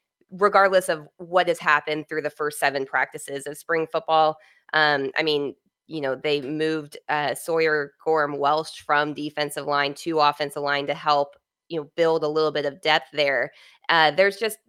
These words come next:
there's just a lot of, um, unknowns, I would say, right now, that's not too much of a surprise, but it still remains a concern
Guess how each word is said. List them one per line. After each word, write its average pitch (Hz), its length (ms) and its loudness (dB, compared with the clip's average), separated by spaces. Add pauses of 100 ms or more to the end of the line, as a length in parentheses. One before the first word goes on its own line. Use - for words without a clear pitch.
(120)
there's 196 220 -4
just - 200 -12
a 185 60 -2
lot 160 240 2
of, 151 320 0 (140)
um, 147 500 -2 (220)
unknowns, 170 580 0
I 156 140 2
would 147 160 -4
say, 151 180 -6
right 147 260 -2
now, 143 380 -2 (440)
that's - 360 -2
not 196 340 2
too 240 140 -8
much 233 180 -2
of 196 80 -12
a 170 80 0
surprise, 160 960 -4
but 185 140 0
it 165 100 -2
still 208 260 -4
remains 160 400 -2
a 151 40 -4
concern 143 680 -6